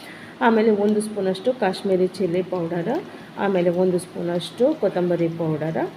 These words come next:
ಹಾಕ್ಕೊಂಡು ನೀಟಾಗಿ ಮ್ಯಾರಿನೇಟ್ ಮಾಡ್ಕೊಳ್ಬೇಕು. ಈ ಥರ ಮಿಕ್ಸ್ ಮಾಡಬೇಕು ನೀಟಾಗಿ.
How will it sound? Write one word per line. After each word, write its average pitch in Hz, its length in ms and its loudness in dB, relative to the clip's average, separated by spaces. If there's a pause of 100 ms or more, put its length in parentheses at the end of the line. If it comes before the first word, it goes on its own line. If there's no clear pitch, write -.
(640)
ಹಾಕ್ಕೊಂಡು 208 640 2
ನೀಟಾಗಿ 202 800 2 (200)
ಮ್ಯಾರಿನೇಟ್ 175 600 0
ಮಾಡ್ಕೊಳ್ಬೇಕು. 165 580 -2
ಈ 202 160 0
ಥರ 175 240 -4 (280)
ಮಿಕ್ಸ್ 190 460 -2
ಮಾಡಬೇಕು 165 420 -4
ನೀಟಾಗಿ. 170 720 -2